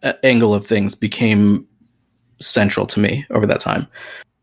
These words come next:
You know, I went, I started as a C G generalist, but I was always doodling. I was always, like, designing on things, and, um, they would, they would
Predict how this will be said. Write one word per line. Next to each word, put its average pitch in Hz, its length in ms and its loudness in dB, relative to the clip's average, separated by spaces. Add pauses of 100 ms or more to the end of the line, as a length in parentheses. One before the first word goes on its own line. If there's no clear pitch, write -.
(340)
You - 80 4
know, 107 140 4
I 107 80 2
went, 120 260 0
I 120 180 0
started 139 400 -2
as 123 120 -2
a 123 40 -4
C 131 200 -2
G 127 120 -4
generalist, 139 480 -2
but 135 100 -2
I 131 60 2
was 127 140 0
always 123 220 0
doodling. 110 440 -4
I 107 80 -2
was 104 140 -4
always, 107 320 -4
like, 104 220 -6
designing 113 480 0
on 110 180 -2
things, 113 340 -2
and, 104 220 -2
um, 107 340 -4 (320)
they 202 100 0
would, 185 220 4
they 165 120 4
would 131 200 2